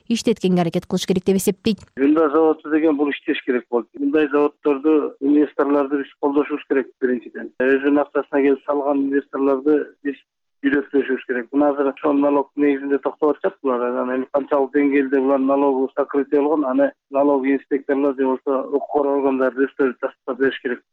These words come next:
Speaker 2: Андан тышкары, булардын сүрөөлөрү жок, өзүнүн сүрөбөй базалары жок. Мисалы, Казакстандан алышат, Россиядан алганга аракет кылышат. Анан ошо сүрөөлөр жоктугунан да токтошот кез кезде.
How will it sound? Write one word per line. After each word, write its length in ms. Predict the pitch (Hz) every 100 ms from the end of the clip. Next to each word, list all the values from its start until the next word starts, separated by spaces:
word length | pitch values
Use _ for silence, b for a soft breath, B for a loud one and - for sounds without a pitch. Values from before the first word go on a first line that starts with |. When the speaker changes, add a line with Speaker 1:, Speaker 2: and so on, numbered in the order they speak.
| -
Speaker 2:
Андан 300 | 143 156 151
тышкары, 360 | - 160 156
булардын 380 | 147 156 147 143
сүрөөлөрү 560 | 160 156 156 151 143 135 123 123 - 147
жок, 220 | 135 -
өзүнүн 320 | 135 127 135
сүрөбөй 320 | - 143 135 131
базалары 540 | 139 127 131 127 120
жок. 160 | 127 - _ -
Мисалы, 420 | 131 139 135 131 -
Казакстандан 640 | 143 143 - 151 143 143
алышат, 360 | 143 139 139 139
Россиядан 520 | 143 147 151 139 139
алганга 360 | 143 139 139 139
аракет 280 | 139 147 135
кылышат. 280 | 139 143 139 135
Анан 240 | 135 131 - -
ошо 240 | 135 151 143 127 117 147 147 -
сүрөөлөр 480 | 151 147 147 139 135 139
жоктугунан 480 | 135 - 139 135
да 100 | 131
токтошот 460 | 131 131 - - 131 _
кез 120 | 123 -
кезде. 380 | - _ 123